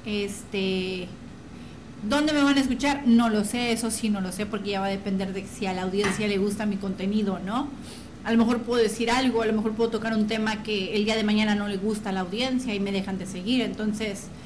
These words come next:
es, esto es una montaña rusa. El podcast es un camino largo. Para tener un podcast inventado, por ejemplo, como tú dices, tú sigues mucho a Roberto, a Roberto Martínez. Entonces,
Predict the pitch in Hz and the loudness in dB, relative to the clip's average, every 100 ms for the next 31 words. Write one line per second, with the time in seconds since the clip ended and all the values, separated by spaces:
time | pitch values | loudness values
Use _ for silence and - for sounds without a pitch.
0 | - - - - 233 226 - - 277 285 | -16 -16 -14 -2 0 0 -4 -2 0 0
1 | - 392 403 - 427 440 349 247 247 262 | -2 -2 -2 -2 -2 0 0 0 2 2
2 | 269 220 - - - - - - - - | 2 -2 -4 -8 -12 -14 -16 -16 -16 -16
3 | - - - - - 247 247 302 302 - | -16 -16 -16 -16 -6 -2 0 -2 -2 -2
4 | 392 381 - 294 - 320 320 311 262 226 | -2 -2 -4 -4 -2 0 2 0 0 0
5 | 285 294 302 285 226 226 233 233 339 - | 0 0 -2 -2 -2 -2 -2 -4 -6 -8
6 | - - - - - - - 233 226 240 | -14 -16 -16 -16 -16 -14 -4 -2 0 0
7 | 247 294 359 - 302 - 302 294 226 214 | -2 0 -2 -2 -2 -2 0 2 2 0
8 | 220 240 226 214 202 214 226 240 190 - | 0 0 -2 -6 -4 -4 -2 -2 -2 -6
9 | - - - - - 220 233 247 254 262 | -14 -16 -16 -16 -10 -4 -2 2 2 2
10 | 247 277 294 302 302 262 254 262 233 233 | -4 -2 0 2 4 4 4 0 0 0
11 | 262 247 175 - - - - - 220 220 | -2 -4 -8 -12 -18 -18 -18 -8 -6 -2
12 | 226 220 214 214 262 208 214 214 214 | -4 -2 -4 0 0 0 -4 -6 -8